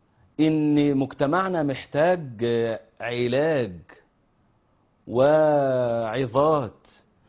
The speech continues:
وإن إحنا لا نمل ولا نيأس من تذكير الناس بربهم وتعريفهم بالله، وإلا ممكن ربنا عز وجل يبتلينا ببلاء إحنا مش متخيلين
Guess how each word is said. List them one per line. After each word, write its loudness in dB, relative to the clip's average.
وإن 0
إحنا 0
لا 0
نمل -2
ولا 0
نيأس -4
من -4
تذكير -4
الناس -2
بربهم -4
وتعريفهم -6
بالله، -14
وإلا 2
ممكن 2
ربنا 0
عز -4
وجل 2
يبتلينا 0
ببلاء 4
إحنا -2
مش -2
متخيلين -2